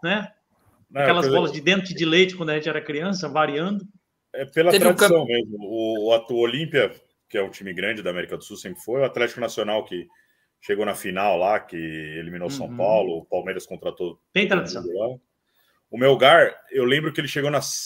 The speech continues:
Speaker 2: na semifinal, eliminou o Inter na Sul-Americana ano
Speaker 1: Uhum.
Speaker 2: passado, e o time
Speaker 3: É
Speaker 2: era
Speaker 3: verdade.
Speaker 2: horrível.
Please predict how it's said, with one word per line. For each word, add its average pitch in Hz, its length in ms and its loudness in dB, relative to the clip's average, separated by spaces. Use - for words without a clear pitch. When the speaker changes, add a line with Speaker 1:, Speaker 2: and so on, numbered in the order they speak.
Speaker 2:
na 127 300 0
semifinal, 139 500 -2
eliminou 151 340 -2
o 151 60 -4
Inter 170 280 0
na 107 100 -2
Sul-Americana 104 580 -2
ano 95 100 -8
Speaker 1:
Uhum. - 40 -10
Speaker 2:
passado, 127 420 -2
e 120 60 -4
o 123 60 -8
time 143 200 -6
Speaker 3:
É 143 40 0
Speaker 2:
era 156 100 4
Speaker 3:
verdade. 120 680 -2
Speaker 2:
horrível. 90 220 -8